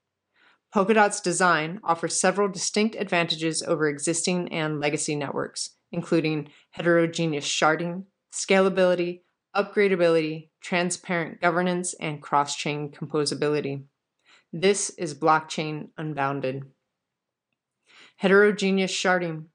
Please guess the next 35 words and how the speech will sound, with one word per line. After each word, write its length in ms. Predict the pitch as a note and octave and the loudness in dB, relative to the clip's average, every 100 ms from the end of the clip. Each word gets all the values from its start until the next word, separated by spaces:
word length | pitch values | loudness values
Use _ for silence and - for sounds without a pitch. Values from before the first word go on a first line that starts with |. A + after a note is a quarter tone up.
| _ _ _ - | _ _ _ -8
Many 260 | F#3 F#3+ F#3+ | 0 2 2
chains, 580 | F#3+ G3+ G3+ A3 A3+ - E3 | 2 0 2 0 -2 -8 -2
one 240 | E3 D#3+ | 0 2
network. 480 | D3 - C#3+ C#3 - _ _ _ _ _ _ _ _ _ | 0 -2 -4 -6 -14 _ _ _ _ _ _ _ _ _
Will 140 | G3 G3+ | 2 6
there 300 | G#3 A3 F#3+ | 8 6 4
eventually 500 | F#3+ G#3 A3+ A#3+ A3 | 2 2 2 0 2
be 160 | G3 | 2
one 240 | F3+ F3 F3+ | 2 2 2
blockchain 520 | E3 F3+ - G#3 G#3+ | 4 2 2 0 0
to 100 | G#3 | -2
rule 160 | F3 F3 | 0 2
them 220 | F3 E3+ | 2 2
all? 380 | E3+ G3 B3+ B3+ _ _ _ | 2 2 -2 -10 _ _ _
We 120 | F3 F#3 | -4 -2
don't 240 | D#3 - | -2 -4
think 200 | C#3+ - | -10 -8
so. 320 | - C#3+ D3 - _ _ _ _ - - | -4 -4 -4 -12 _ _ _ _ -20 -4
All 200 | F#3+ G#3+ | 4 4
blockchains 560 | A3 G#3+ G#3+ G3+ E3 D#3+ | 6 4 4 -2 -4 -4
make 200 | D#3+ C#3+ | -6 -4
different 280 | E3+ F3+ F3 | -4 -4 -2
trade-offs 460 | F3 D#3+ D3 D3+ - | 0 2 2 -2 -8
to 120 | E3+ | -6
support 400 | - - F3 F3 | -6 0 0 0
specific 520 | - E3+ G3+ A#3 A#3 | -4 -2 -2 -2 -2
features 400 | F#3+ F3+ F3+ F3 | -2 0 -2 -2
and 260 | E3 F3 F#3+ | -2 0 0
use 180 | A3 - | 0 -2
cases, 540 | D#3 C#3+ D3 C#3+ - _ _ - | -4 -4 -6 -8 -12 _ _ -2
and 340 | F#3 F3+ - | 2 2 0
as 180 | F3+ E3+ | -2 0
chain 260 | G#3+ G3+ | 0 0
specialization 760 | F#3+ F#3 F3+ E3+ E3 E3+ E3 E3 | 0 -2 0 0 2 0 0 -4
increases, 720 | D#3 - A3 G#3+ E3 D#3+ - | -4 -2 -2 0 -4 -6 -12